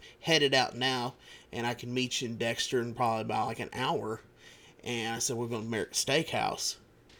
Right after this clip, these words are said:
And she thought I was joking at first, and I was like, "No, it's, I'm going that way. I wanted to leave early enough so I could have breakfast, spend some time with you, eat at your favorite breakfast spot." And she's all excited. She's like,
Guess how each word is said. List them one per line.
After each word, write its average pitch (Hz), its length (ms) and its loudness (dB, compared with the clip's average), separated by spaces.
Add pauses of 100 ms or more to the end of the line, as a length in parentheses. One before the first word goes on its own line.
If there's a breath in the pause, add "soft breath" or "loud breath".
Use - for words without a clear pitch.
(280 loud breath)
And 120 260 -2
she 139 140 -2
thought 131 180 4
I 117 60 2
was 113 100 -4
joking 139 340 4
at 107 100 -2
first, 123 240 -4
and 135 60 -2
I - 20 -2
was 110 80 -4
like, 101 160 -4
"No, 120 400 -2
it's, - 400 -2
I'm 120 180 -2
going 123 300 0
that 127 180 2
way. 117 380 0 (240 loud breath)
I 117 140 0
wanted 117 200 -2
to 113 40 -4
leave 120 200 0
early 120 240 0
enough 113 200 -6
so 113 260 0
I 113 120 2
could 113 320 -2
have 123 240 0
breakfast, 120 400 2
spend 110 220 0
some - 120 -2
time 120 260 2
with 117 220 -2
you, 117 120 0
eat 117 180 0
at 110 100 -6
your - 60 -8
favorite 117 360 -2
breakfast - 340 2
spot." - 360 -4 (1400 loud breath)
And 131 120 4
she's 131 360 4
all 123 240 6
excited. 127 440 6
She's 143 180 4
like, 139 160 10